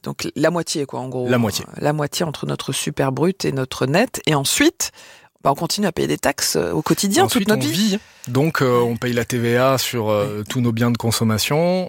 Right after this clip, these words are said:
Speaker 2: On paye la taxe foncière si on est propriétaire.
Speaker 1: Ouais.
Speaker 2: Euh, on paye des taxes sur les produits pétroliers, euh, quand on fait le plein d'essence.
Speaker 1: Ouais.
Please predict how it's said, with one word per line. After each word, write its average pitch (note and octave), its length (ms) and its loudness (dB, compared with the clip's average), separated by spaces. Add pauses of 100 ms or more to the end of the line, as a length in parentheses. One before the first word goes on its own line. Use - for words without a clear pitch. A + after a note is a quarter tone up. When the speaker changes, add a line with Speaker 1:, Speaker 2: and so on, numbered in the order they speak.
Speaker 2:
On A2+ 300 0
paye A#2+ 180 0
la A2+ 100 0
taxe - 200 -2
foncière A#2+ 400 0
si - 100 -2
on G#2+ 100 2
est G#2+ 80 2
propriétaire. A2 760 0
Speaker 1:
Ouais. D#3 220 -8 (340)
Speaker 2:
Euh, A#2 240 2
on B2 120 0
paye B2+ 260 2
des A#2+ 100 0
taxes B2+ 300 0
sur - 100 0
les A2+ 100 2
produits A#2 280 -2
pétroliers, B2 640 2
euh, A#2 160 2
quand A2+ 180 -6
on A2+ 80 -2
fait A#2 120 -4
le A2 60 -4
plein A2 140 -2
d'essence. C3+ 540 0
Speaker 1:
Ouais. G3 60 -14